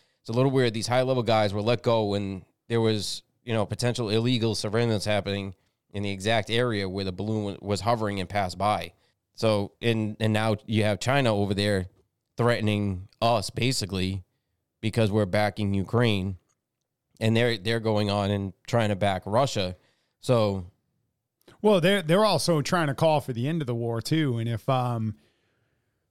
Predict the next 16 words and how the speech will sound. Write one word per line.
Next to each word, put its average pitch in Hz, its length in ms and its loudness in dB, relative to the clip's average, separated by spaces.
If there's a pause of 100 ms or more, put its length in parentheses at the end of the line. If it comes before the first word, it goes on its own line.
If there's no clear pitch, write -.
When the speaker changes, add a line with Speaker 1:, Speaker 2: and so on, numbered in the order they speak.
(100)
Speaker 2:
fucking 139 640 -2 (140)
China 180 340 2
is 151 180 4
able 143 320 2
to 131 500 0
talk 143 400 0
them 139 360 2
into 127 760 0
some 143 220 0
sort 131 280 0
of 113 100 -4
agreement 123 600 0
to 123 100 -6
end 127 160 -4
the 110 60 -4
war, 131 440 2